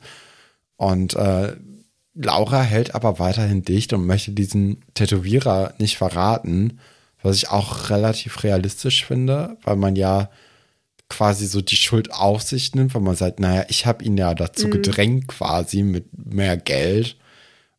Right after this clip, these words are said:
Speaker 1: Und er wollte es ja am Anfang gar nicht machen und ich hab ihn ja überredet.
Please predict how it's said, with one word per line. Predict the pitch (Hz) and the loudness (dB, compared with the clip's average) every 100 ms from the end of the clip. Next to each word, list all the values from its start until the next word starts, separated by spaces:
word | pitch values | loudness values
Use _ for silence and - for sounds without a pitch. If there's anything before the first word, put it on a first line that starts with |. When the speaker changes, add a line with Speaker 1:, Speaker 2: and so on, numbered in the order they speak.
| - | -2
Speaker 1:
Und | 98 | 0
er | 95 80 | 0 0
wollte | 98 127 143 | 2 2 0
es | 131 | -2
ja | - | -4
am | 85 | -4
Anfang | - 87 90 82 | -4 -4 -2 -2
gar | 78 | -2
nicht | 85 - | -2 0
machen | 90 90 | 0 0
und | 92 | -2
ich | - | 0
hab | 98 | 0
ihn | 98 | 0
ja | 90 95 | 0 0
überredet. | - 90 85 107 107 85 107 | 0 -2 0 0 0 0 -2